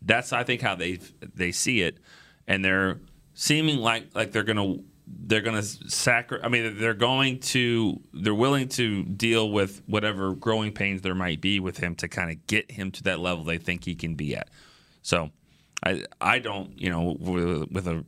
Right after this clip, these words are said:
head coach that is on a one-year deal or last year of his deal, I would play the best guy. I think it's Su'a-Filo. I'm not at practice. They are.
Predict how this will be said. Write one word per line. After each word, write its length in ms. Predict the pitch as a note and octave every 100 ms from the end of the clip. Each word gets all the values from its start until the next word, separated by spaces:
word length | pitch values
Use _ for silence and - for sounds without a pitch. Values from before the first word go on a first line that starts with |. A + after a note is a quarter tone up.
| G2+
head 160 | B2
coach 260 | B2+ B2 A#2+
that 220 | A2 -
is 140 | - G2
on 180 | A2+ A2
a 260 | G#2+ F#2+ - -
one-year 380 | - A#2 B2 B2
deal 220 | B2 B2+
or 160 | B2+ G#2+
last 300 | A2 A2+ -
year 80 | A#2
of 40 |
his 140 | A#2 A2+
deal, 220 | A#2 A#2
I 80 | F#2
would 160 | G#2
play 160 | - G#2
the 100 | G2
best 220 | G2+ G2
guy. 260 | - F#2 G#2+ - - - -
I 160 | B2
think 200 | C#3+ C3+
it's 140 | A#2 -
Su'a-Filo. 540 | A#2+ A2 B2+ B2+ B2+ -
I'm 100 | G2+
not 140 | G#2
at 100 | G2+ -
practice. 380 | G2+ G2+ G2
They 240 | - F#2 G2+
are. 240 | G2 G2